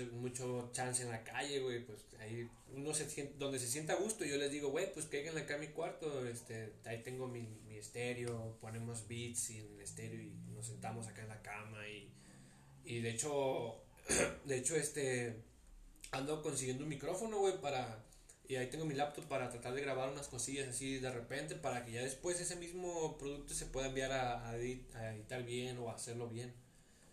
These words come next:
este, pero, ¿qué más? De que, de que otros amigos de ahí, mm, ¿quién más puede ser una influencia? Pues, Yair también, este,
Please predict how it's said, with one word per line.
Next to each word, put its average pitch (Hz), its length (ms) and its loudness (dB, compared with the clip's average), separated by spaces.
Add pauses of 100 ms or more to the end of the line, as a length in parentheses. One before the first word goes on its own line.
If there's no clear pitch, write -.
(260)
este, 107 560 -6 (800)
pero, 117 580 2 (280)
¿qué 135 120 0
más? 131 280 0
De 117 140 -2
que, 113 460 2 (340)
de 120 220 0
que 127 80 0
otros 156 220 0
amigos 156 320 2
de 151 60 6
ahí, 185 380 2 (200)
mm, 123 720 -2 (1300)
¿quién 120 160 -4
más 127 160 -4
puede 123 260 0
ser 123 100 -4
una 123 140 -2
influencia? 117 580 -6
Pues, 107 300 -12
Yair 123 420 0
también, 131 320 0
este, 123 600 -2